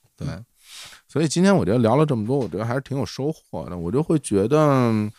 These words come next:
Speaker 1: 有很多的话题是我们大家有的时候其实是搞不太清楚的，就比如说人，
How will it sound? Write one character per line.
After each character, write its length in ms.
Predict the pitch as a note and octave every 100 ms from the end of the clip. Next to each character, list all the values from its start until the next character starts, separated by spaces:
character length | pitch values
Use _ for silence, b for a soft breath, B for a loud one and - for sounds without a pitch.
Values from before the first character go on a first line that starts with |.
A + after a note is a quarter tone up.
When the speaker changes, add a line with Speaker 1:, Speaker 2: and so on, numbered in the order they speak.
| b
Speaker 1:
有 240 | F#2 B2 G3
很 220 | - F#2+
多 140 | G#2+
的 80 | F3
话 220 | F#3 E3+
题 160 | B2+ B2+
是 180 | - D3
我 260 | G#2+ - A1+
们 220 | E2 G2+
大 120 | A#2
家 280 | A#2+ C#3 D3
有 220 | B2 A1
的 100 | C#2
时 100 | -
候 220 | A2 C3 A#2+
其 280 | - -
实 80 | C#3+
是 100 | D#3+
搞 180 | - D2
不 140 | D2
太 160 | C3+ C3
清 340 | - D3 D#3+
楚 220 | E3+ G#2+ F2
的， 160 | A1 - A2
就 140 | A#2
比 120 | A2
如 200 | F2+ F#2
说 200 | G#2+ C3
人， 360 | B2 F#2+ G#2+